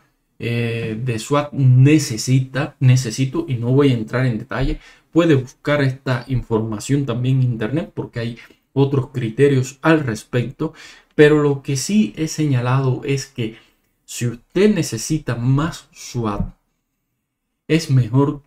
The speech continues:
que adquiera más ram, ¿m? en lugar de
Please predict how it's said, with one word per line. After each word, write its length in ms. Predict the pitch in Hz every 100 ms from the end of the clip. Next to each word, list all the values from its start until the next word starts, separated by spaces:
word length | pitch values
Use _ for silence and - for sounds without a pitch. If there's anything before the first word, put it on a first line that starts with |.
| _
que 260 | 139 135 135
adquiera 580 | 127 - _ 147 151 127
más 320 | 110 131 147
ram, 400 | 123 113 110 180 _ _ _ _ _ _ _ _ _
¿m? 220 | 156 214 - _ _ _ _
en 260 | 151 160 156
lugar 500 | 131 127 131 135 - _
de 380 | 131 139 143 143